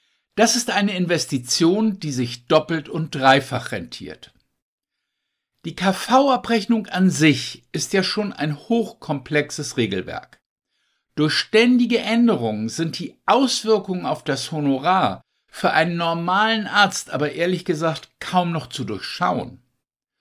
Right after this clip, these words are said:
Und wenn du in deiner Praxis sicherlich durch ein oder zwei Mitarbeiter bei der Abrechnung noch unterstützt wirst,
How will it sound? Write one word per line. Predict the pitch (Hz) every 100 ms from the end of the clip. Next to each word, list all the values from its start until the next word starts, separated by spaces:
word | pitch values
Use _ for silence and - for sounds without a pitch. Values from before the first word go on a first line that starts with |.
| _ _ _ _ _ _
Und | 190 156 147
wenn | 214 240
du | 247
in | 190 185
deiner | 160 190 226 240
Praxis | 240 - 190 - - 120 120 - - _
sicherlich | - 123 208 247 220 208 -
durch | 196 185 -
ein | 175 202 214
oder | 190 175
zwei | - - 180
Mitarbeiter | 190 214 254 226 208 151 139 139 127
bei | 135 143
der | 143
Abrechnung | 160 - 180 160 185 165
noch | 170 -
unterstützt | 175 180 - - 247 - -
wirst, | 117 151 208 -